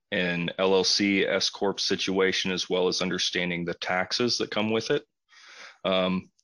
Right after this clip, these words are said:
if I could redo it, I'd probably have an S Corp own my L L C. The L L C specifically for business owners, you get a little bit more in tax write-offs as far as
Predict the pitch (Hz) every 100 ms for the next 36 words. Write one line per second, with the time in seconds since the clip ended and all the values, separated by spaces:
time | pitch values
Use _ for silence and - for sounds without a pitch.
0 | - - 92 87 92 95 95 87 95 98
1 | 92 87 - 90 90 90 87 80 82 92
2 | 85 - - 90 - - 98 90 87 85
3 | 85 87 85 85 - - 92 87 _ _
4 | _ - - - - - _ - - 87
5 | 98 90 - - 104 - 95 - 107 92
6 | - 98 - 175 113 - 90 92 92 92
7 | 92 90 87 87 95 92 92 90 95 92
8 | 90 87 87 - 82 - - 90 90 92
9 | 98 - 92 - 85 85 85 85 - -